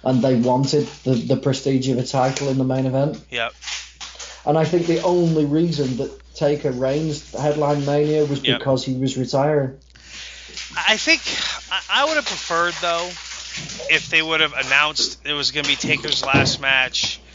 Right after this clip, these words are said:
Speaker 2: if they would have done the build-up to it to give him the proper send-off as opposed to the, "Geez, Taker looks rough. Oh, geez, Taker looks bad. Oh, Taker lost. Okay, all right, he's piled all this stuff up in the middle of the floor,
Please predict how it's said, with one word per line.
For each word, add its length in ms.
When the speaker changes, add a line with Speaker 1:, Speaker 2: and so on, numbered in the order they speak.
Speaker 2:
if 80
they 120
would 120
have 100
done 180
the 80
build-up 520
to 200
it 100
to 60
give 220
him 80
the 60
proper 380
send-off 520
as 180
opposed 460
to 100
the, 400
"Geez, 300
Taker 320
looks 240
rough. 440
Oh, 160
geez, 300
Taker 320
looks 180
bad. 500
Oh, 220
Taker 320
lost. 600
Okay, 440
all 60
right, 200
he's 180
piled 380
all 160
this 100
stuff 260
up 160
in 60
the 60
middle 180
of 80
the 60
floor, 440